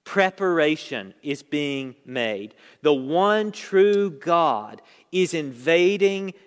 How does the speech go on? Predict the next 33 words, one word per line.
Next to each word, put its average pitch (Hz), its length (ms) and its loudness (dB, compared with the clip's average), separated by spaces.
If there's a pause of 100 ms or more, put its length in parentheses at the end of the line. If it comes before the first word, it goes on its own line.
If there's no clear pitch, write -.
this 170 580 2
world. 135 460 2
Now, 123 160 0
that 139 240 2
language 131 400 -2
may 127 240 -4
catch - 400 -4
you 123 160 -2
off 117 200 2
guard, 139 300 2
but 120 100 -6
I 123 60 0
think 160 240 -10
it's - 120 -8
helpful 165 420 -2
language. 107 500 -8 (220)
He's 208 160 2
invading 220 500 4
the 170 80 4
world 156 360 4
even 180 280 2
though 165 180 4
he 165 180 -2
has 156 180 2
every 147 240 -2
right 131 340 2
as 120 120 -10
creator 120 560 -2
to 123 200 -6 (460)
take 202 340 0
the 156 140 2
world 127 440 2
back. 127 360 0